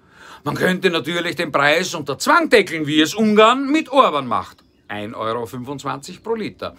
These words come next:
Aber dann würde man ja direkt wie indirekt einem Politiker recht geben,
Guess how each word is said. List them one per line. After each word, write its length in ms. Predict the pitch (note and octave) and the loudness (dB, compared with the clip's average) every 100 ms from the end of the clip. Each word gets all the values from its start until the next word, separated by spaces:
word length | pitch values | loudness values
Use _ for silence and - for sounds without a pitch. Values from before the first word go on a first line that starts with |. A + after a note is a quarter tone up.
| - - - - | -18 -16 -14 -2
Aber 220 | F#3 F#3 | 2 2
dann 440 | F3 D#3 G3+ A#3+ G#3+ | 2 0 0 -2 -4
würde 260 | A#3 A3+ | -4 -4
man 220 | A3+ G#3+ G#3 | -4 -4 -4
ja 140 | F#3+ | -6
direkt 640 | - - F3 B3 C4+ - | -8 -10 -6 -4 -6 -10
wie 160 | A3+ A#3 | -10 -6
indirekt 400 | A#3+ F3+ B2+ - | -4 -4 -4 -6
einem 160 | D3 C#3+ | -8 -6
Politiker 420 | D3+ F#3+ G#3 G3+ | -6 -6 -6 -2
recht 220 | G3 - | -4 0
geben, 200 | G#3+ | 0